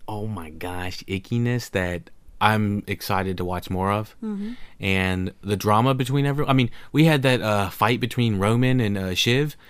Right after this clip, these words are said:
Speaker 2: That was t-, that was funny,
Speaker 1: She
Speaker 2: though.
Speaker 1: fucked him up.
Speaker 2: Well, he did slap
Speaker 1: <laughs>
Speaker 2: her one good time, which was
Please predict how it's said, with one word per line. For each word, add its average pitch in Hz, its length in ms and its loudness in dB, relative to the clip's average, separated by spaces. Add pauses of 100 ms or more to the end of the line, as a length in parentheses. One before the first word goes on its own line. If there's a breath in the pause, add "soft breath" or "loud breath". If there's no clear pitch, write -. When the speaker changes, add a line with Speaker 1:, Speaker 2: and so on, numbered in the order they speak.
(140 soft breath)
Speaker 2:
That - 160 -4
was 226 220 0
t-, - 180 -6
that 294 220 0
was - 200 -2
funny, 185 320 -2
Speaker 1:
She - 200 4
Speaker 2:
though. 175 180 -4
Speaker 1:
fucked 208 300 8
him 202 240 10
up. 240 340 10 (440 loud breath)
Speaker 2:
Well, 220 140 2
he 247 100 2
did 160 160 12
slap 185 440 8
Speaker 1:
<laughs> - 20 -10
Speaker 2:
her 185 140 0
one 165 200 -2
good 160 160 -6
time, 151 420 -6
which 170 220 -8
was - 400 -4